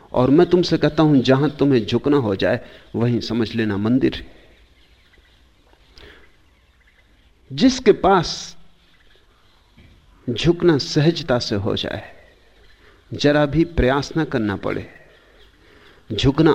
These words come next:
आनंदपूर्ण हो जाए, लड़ना ना पड़े भीतर, वहां तुम्हें प्रेम की पहली खबर मिलेगी। वहां तुम्हें पहली बार पता चलेगा कि प्रेम दान है,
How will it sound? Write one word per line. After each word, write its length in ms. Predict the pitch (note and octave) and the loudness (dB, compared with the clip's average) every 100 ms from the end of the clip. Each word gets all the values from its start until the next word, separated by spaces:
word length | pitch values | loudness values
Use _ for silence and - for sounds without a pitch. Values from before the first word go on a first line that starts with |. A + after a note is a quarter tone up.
| C3 | 4
आनंदपूर्ण 540 | C3 C3+ C3 D3+ D#3 | 4 4 4 2 2
हो 160 | A#2 G2 | 2 -2
जाए, 360 | F#2+ E2+ G2 - - - | -2 -4 -6 -14 -20 -6
लड़ना 440 | A2 A#2 C3 F3 G3 | 0 4 6 8 6
ना 120 | E3 | 4
पड़े 280 | G#2+ G2 F2+ | 2 -2 -2
भीतर, 360 | F2+ F#2 F#2+ - - - - - _ _ | -4 -6 -6 -6 -10 -14 -20 -20 _ _
वहां 240 | G#2 A#2 B2 | -2 0 0
तुम्हें 280 | - B2 A2+ - | -2 -2 -2 0
प्रेम 220 | A#2 A#2+ | 2 2
की 160 | A#2+ G2 | 0 -4
पहली 320 | - A2 - | -4 -2 -4
खबर 320 | - - G2+ | -4 -4 -2
मिलेगी। 560 | G2+ - - - - - - _ _ _ _ _ _ _ - - _ _ - _ _ - - - A#2 | -4 -4 -8 -12 -18 -20 -20 _ _ _ _ _ _ _ -20 -20 _ _ -20 _ _ -20 -20 -4 2
वहां 200 | C#3 D3 | 2 2
तुम्हें 320 | D#3+ E3 - | 2 0 0
पहली 280 | A2 A2 A2 | 0 0 2
बार 220 | B2 - | 0 0
पता 280 | - - F#2 | -4 -2 -2
चलेगा 440 | G#2 F#2+ G#2+ C3+ C3+ - - - | 0 0 2 0 -2 -12 -20 -2
कि 60 | C3 | -2
प्रेम 460 | - C#3+ D#3+ D3 | 4 6 8 6
दान 400 | G#2+ A#2 C3+ B2+ | 4 4 4 2
है, 140 | G2 | 0